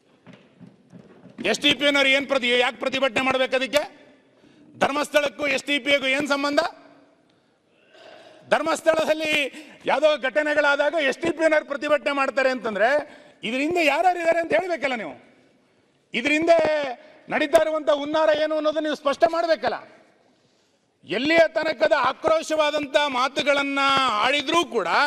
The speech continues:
ಈ ಸರ್ಕಾರ ಕಣ್ಣು ಮುಚ್ಚಿ ಕುಳಿತುಕೊಳ್ಳುತ್ತೆ ಅಂತಂದ್ರೆ ಅಲ್ಲಿರುವಂತ ಒಬ್ರು ಹೇಳ್ತಾರೆ, "ಧರ್ಮಸ್ಥಳಕ್ಕೆ ನಾವು ಜೆ ಸಿ ಬಿಯನ್ನು ನುಗ್ಗಿಸ್ತೇವೆ, ಧರ್ಮಸ್ಥಳಕ್ಕೆ ನುಗ್ಗುತ್ತೇವೆ" ಅನ್ನುವಂತ ಹೇಳಿಕೆಗಳನ್ನ ಕೊಟ್ಟಾಗ್ಲೂ ಕೂಡ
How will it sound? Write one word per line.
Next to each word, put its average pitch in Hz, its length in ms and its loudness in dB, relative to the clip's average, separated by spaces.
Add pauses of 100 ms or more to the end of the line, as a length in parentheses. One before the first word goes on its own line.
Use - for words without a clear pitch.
(680)
ಈ 247 160 0
ಸರ್ಕಾರ 285 440 0
ಕಣ್ಣು 285 240 -6
ಮುಚ್ಚಿ 302 220 -6
ಕುಳಿತುಕೊಳ್ಳುತ್ತೆ 277 580 0
ಅಂತಂದ್ರೆ 220 380 0 (1000)
ಅಲ್ಲಿರುವಂತ 277 480 2
ಒಬ್ರು 269 360 0
ಹೇಳ್ತಾರೆ, 262 420 2 (680)
"ಧರ್ಮಸ್ಥಳಕ್ಕೆ 294 680 0
ನಾವು 269 140 -2
ಜೆ 269 260 0
ಸಿ 339 120 -2
ಬಿಯನ್ನು 302 300 -2
ನುಗ್ಗಿಸ್ತೇವೆ, 269 600 0 (1080)
ಧರ್ಮಸ್ಥಳಕ್ಕೆ 294 640 0
ನುಗ್ಗುತ್ತೇವೆ" 302 880 0
ಅನ್ನುವಂತ 302 520 0
ಹೇಳಿಕೆಗಳನ್ನ 285 880 0
ಕೊಟ್ಟಾಗ್ಲೂ 302 580 0
ಕೂಡ 233 260 -4